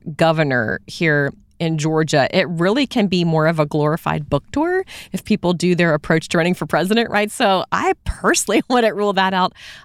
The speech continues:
I have no independent reporting to verify that, however. Um, but Abrams, as you could hear there from Drew Barrymore, she has a huge constituency.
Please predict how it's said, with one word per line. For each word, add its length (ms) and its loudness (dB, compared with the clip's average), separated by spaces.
I 40 0
have 280 0
no 380 2
independent 600 -2
reporting 480 -4
to 100 0
verify 480 0
that, 240 -2
however. 460 0
Um, 220 0
but 260 0
Abrams, 380 2
as 140 2
you 100 2
could 140 0
hear 220 2
there 140 2
from 300 0
Drew 260 0
Barrymore, 420 2
she 220 2
has 300 -2
a 120 4
huge 840 0
constituency. 1120 0